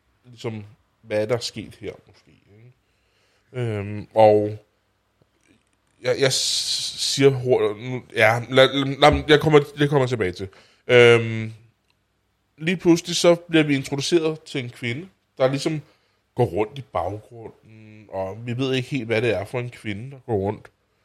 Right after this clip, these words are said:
Øh, og det virker også, som om det måske kun er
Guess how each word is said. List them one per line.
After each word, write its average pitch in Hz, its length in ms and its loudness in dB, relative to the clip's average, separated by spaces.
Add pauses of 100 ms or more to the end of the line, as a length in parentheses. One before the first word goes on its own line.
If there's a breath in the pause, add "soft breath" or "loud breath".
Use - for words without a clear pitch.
(340)
Øh, 110 720 0 (120)
og 113 300 0
det 120 180 -4
virker 151 300 0
også, 139 200 4
som 143 180 -2
om 120 220 -2
det 135 80 -18
måske 127 300 -10
kun 123 380 -6
er 123 120 -6